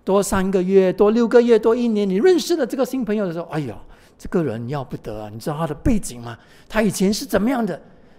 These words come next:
弟兄姐妹们，旧事的事情过了，为什么要再提呢？他是新造的人了，神使他新造的人，耶稣基督释放他了，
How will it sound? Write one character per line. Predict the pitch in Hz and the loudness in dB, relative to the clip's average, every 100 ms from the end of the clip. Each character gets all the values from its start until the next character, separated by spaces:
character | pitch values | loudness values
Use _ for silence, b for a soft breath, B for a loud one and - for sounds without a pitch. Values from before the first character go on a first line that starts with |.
| B | B
弟 | 254 | -6
兄 | 247 | -2
姐 | 202 202 | 0 0
妹 | |
们， | 175 165 180 B B | -2 -6 -10 B B
旧 | - 247 | -6 -4
事 | 214 269 | -4 -2
的 | 214 202 | 0 0
事 | 254 | -2
情 | - 208 226 | -2 -2 0
过 | 240 214 | 0 2
了， | 196 165 143 | 2 0 -2
为 | 240 | -4
什 | - 202 | -4 -4
么 | 214 | -4
要 | 220 | -6
再 | 220 233 | -6 -10
提 | - 180 | -10 -8
呢？ | 180 180 B B B - | -6 -6 B B B -4
他 | 226 | -4
是 | 226 208 | -4 -8
新 | - 247 240 | -4 0 0
造 | 262 233 | 2 0
的 | 190 156 | 0 -4
人 | 147 151 | -6 -6
了， | 139 113 - b b b b | -8 -10 -16 b b b b
神 | - 170 160 202 | -12 -8 -6 -6
使 | - 170 | -6 -8
他 | 160 | -8
新 | 151 180 156 | -8 -8 -10
造 | 160 | -10
的 | 151 135 | -10 -8
人， | 165 | -4
耶 | 254 | -4
稣 | 277 247 | -4 -4
基 | 254 | -2
督 | 254 | -2
释 | 233 - 247 | -4 -4 -4
放 | 247 233 | -4 -4
他 | 226 226 | -6 -6
了， | 196 131 | -6 -8